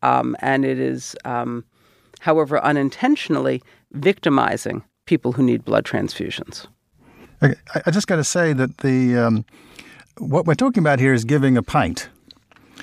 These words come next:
Speaker 1: Right.
Speaker 2: If there were a massive shortage of supply <laughs> or something, then the F D A itself would have to weigh up the risks of, uh, changing its criteria and making them,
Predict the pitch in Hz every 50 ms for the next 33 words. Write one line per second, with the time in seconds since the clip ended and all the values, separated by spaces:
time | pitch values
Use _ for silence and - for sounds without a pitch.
0 | - - 175 139 123 - 214 233 - - - 196 170 165 160 156 151 139 131 143
1 | 165 - - - 151 131 - - - 151 139 120 131 117 107 110 104 - - -
2 | 110 - 139 131 123 - - - 156 - - - 131 120 113 - - 104 101 107
3 | - - 104 110 113 - - - - - - - - 160 180 180 180 175 180 165
4 | - - 160 151 151 147 147 - 214 202 175 127 139 117 123 123 110 - - 127
5 | 113 117 120 120 117 113 107 104 - - 120 113 - - _ - 110 107 110 104
6 | 98 - - - - - - - 113 107 104 101 95 98 - - - - 113 107
7 | 98 101 92 - - - - - _ - - 127 120 107 110 104 101 - - -
8 | 123 110 104 - - 131 120 110 107 101 98 98 104 107 - - 104 98 98 98
9 | 95 95 95 -